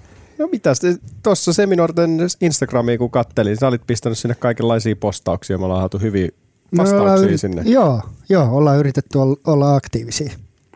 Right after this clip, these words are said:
Speaker 1: Et, et viime viikollahan me laitettiin tuottajasalkkuun vähän uusia osakkeita ja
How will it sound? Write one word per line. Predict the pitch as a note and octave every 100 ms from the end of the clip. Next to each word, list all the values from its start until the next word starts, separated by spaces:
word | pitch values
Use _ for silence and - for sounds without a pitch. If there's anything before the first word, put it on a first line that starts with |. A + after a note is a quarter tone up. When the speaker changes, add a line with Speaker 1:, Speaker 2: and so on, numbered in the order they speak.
| - C3
Speaker 1:
Et, | B2+ B2+ - - - - -
et | E3
viime | F3 D#3+
viikollahan | D3+ D3+ D3 C#3+ C#3 D3
me | D3+
laitettiin | D3+ D3+ D3 D#3 C#3+ -
tuottajasalkkuun | E3+ - C#3+ B2 C#3+ B2+ - C#3 C3+
vähän | C#3+ C#3+
uusia | D3 C3 B2 C3
osakkeita | C3 - A#2 G2+ G#2
ja | G2+